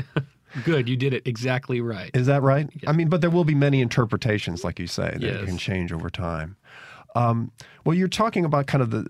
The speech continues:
Speaker 2: you know, taking different roads and, and then maybe backtracking in that. And so y-, y-, from, from the book, it seems like you, you had a fairly kind of serious trajectory in terms of higher education, like, you know,
Speaker 1: Yeah.
Speaker 2: going into theater,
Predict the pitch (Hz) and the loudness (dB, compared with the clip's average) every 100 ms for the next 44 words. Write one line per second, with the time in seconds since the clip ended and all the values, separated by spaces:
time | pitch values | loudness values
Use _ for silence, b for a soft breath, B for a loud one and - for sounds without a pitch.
0 | - 123 107 - 139 135 127 120 110 110 | -4 -2 -2 0 2 2 0 0 0 0
1 | 101 104 110 107 104 104 95 92 92 92 | 0 2 4 2 0 -2 -2 -2 -4 -2
2 | 92 95 90 87 - _ 98 98 - 98 | 0 -2 -2 -6 -10 _ -2 -2 0 -2
3 | 92 92 87 95 95 - 95 92 B B | 0 -4 -2 0 0 -2 -4 -6 B B
4 | B - 165 156 - _ 143 139 - 160 | B -4 -2 -4 -8 _ -6 -6 -4 -4
5 | - _ _ - 147 147 147 - - 160 | -6 _ _ -2 0 0 -2 -6 -4 -2
6 | 147 359 - 175 - 165 143 123 165 160 | 0 0 0 -2 0 0 0 0 0 0
7 | 170 156 123 - 143 147 139 117 85 - | 2 2 0 2 2 4 2 0 -4 -8
8 | - 117 90 - 226 254 139 107 120 101 | -6 -4 -2 -2 0 0 0 0 0 2
9 | 101 - 101 95 117 113 104 90 - 110 | 0 0 -2 -2 -2 -2 -2 -4 -2 0
10 | 95 92 92 110 104 - 76 78 87 - | 0 -2 -4 -2 -2 -4 -6 -6 -6 -6
11 | - 90 98 117 113 110 92 - 131 127 | -4 -4 0 0 2 0 -4 -4 0 2
12 | 127 120 117 | 4 4 2